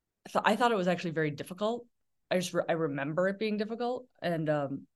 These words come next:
have done coaching since then, listened to a lot to his podcast, really gotten into, you know, all the philosophy of Stoic philosophy, Buddhist philosophy,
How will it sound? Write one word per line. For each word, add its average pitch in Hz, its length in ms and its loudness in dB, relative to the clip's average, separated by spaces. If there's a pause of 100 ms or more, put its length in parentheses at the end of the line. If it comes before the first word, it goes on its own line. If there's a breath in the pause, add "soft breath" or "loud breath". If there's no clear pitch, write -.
(1080)
have 175 200 0
done 160 300 2
coaching 214 460 0
since 185 280 -2
then, 160 360 2
listened 160 300 -2
to - 120 -8
a - 20 -4
lot 151 260 0
to 143 100 -6
his 143 120 -6
podcast, 143 680 -2
really 165 260 0
gotten 151 300 0
into, 143 340 -2 (1120)
you 160 140 -2
know, 135 240 -4 (160)
all 170 160 6
the 156 80 0
philosophy 151 680 -4
of - 160 -4
Stoic 156 340 0
philosophy, 143 460 -2
Buddhist 147 360 -6
philosophy, 143 680 -4